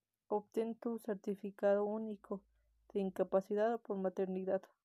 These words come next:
Hoy el procedimiento para tener tu incapacidad por maternidad es más simple.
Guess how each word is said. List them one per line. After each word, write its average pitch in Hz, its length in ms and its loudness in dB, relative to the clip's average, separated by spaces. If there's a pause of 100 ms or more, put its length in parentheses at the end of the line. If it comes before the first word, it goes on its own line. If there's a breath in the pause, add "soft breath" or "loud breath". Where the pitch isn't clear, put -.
Hoy 233 220 0
el 262 180 -4
procedimiento 196 1000 -4 (640)
para 202 220 6
tener 190 340 -2
tu 214 200 -6
incapacidad 196 760 -2
por 196 160 -10
maternidad 196 680 -4 (680)
es 202 120 -2
más 202 220 -2
simple. 202 460 -8